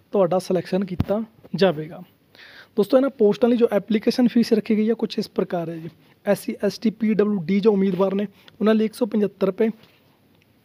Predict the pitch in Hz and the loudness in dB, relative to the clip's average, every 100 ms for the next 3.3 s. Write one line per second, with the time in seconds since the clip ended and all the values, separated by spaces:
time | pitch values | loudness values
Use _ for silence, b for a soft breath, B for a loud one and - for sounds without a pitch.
0 | _ _ _ _ _ _ b b b b | _ _ _ _ _ _ b b b b
1 | b b 170 214 - _ _ _ 170 196 | b b -4 -4 -4 _ _ _ 0 2
2 | 208 220 220 - 190 208 202 226 233 233 | 2 0 -4 0 2 2 2 4 4 2
3 | 233 226 | 2 0